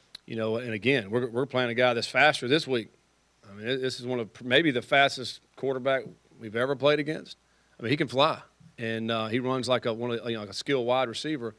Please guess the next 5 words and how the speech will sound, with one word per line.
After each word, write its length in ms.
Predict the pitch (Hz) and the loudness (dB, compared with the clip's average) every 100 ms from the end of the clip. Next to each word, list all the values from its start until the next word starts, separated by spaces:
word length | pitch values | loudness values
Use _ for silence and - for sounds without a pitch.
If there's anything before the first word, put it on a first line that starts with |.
| _ | _
that's 120 | - - | -12 -8
playing 300 | 127 113 107 | -4 -4 -2
quarterback. 560 | 127 123 95 95 - | -2 -2 -6 -12 -12
So, 300 | - 113 107 - - - - - _ _ - | -4 -2 -2 -8 -20 -20 -20 -20 _ _ -14
um, 420 | 107 104 104 | -10 -10 -10